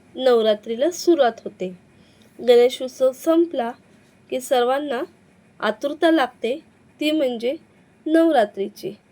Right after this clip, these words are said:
नवरात्र कधी आहे, किती दिवस आहे? तर यंदा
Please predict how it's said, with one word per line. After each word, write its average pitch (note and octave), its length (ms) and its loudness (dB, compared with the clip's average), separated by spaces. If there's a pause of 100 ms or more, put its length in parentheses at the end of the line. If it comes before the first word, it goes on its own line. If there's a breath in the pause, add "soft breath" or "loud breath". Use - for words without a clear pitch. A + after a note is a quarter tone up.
(280 soft breath)
नवरात्र A#3+ 540 0 (120)
कधी C4 240 2
आहे, A#3 360 0 (180)
किती C4+ 220 -10
दिवस B3 340 -2
आहे? A#3 260 -4 (340 soft breath)
तर C#4+ 100 4
यंदा D4+ 400 2